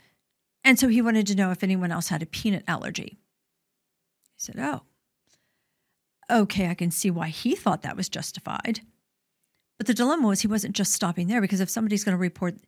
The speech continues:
if he, if you're gonna ask allergies, you're not specifically asking,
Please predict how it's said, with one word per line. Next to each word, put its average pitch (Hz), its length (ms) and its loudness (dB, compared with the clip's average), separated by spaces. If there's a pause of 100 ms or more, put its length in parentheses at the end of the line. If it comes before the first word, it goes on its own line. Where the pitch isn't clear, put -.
(160)
if 190 80 -6
he, 202 220 2
if 202 100 -2
you're 196 80 0
gonna 196 120 0
ask 196 320 0
allergies, 185 420 0
you're 254 80 -2
not 233 200 -4
specifically - 600 -4
asking, 180 420 -2